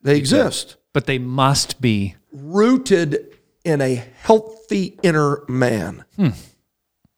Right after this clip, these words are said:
Speaker 2: Mm-hmm.
Speaker 1: Okay? Not just capitulation with a litany of rules and regulations,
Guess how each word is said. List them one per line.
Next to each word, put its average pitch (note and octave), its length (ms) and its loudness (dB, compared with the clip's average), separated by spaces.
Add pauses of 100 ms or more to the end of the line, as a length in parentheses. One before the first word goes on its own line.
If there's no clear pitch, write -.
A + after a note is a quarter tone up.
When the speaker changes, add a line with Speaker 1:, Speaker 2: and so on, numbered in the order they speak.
(440)
Speaker 2:
Mm-hmm. E3 300 2 (160)
Speaker 1:
Okay? E3+ 340 0 (240)
Not G3 240 2
just G3+ 240 -2
capitulation D3+ 920 0 (760)
with D3 260 -2
a C3+ 80 4
litany C#3+ 680 2
of C3 120 0
rules D3 360 2
and B2+ 140 -2
regulations, B2+ 840 0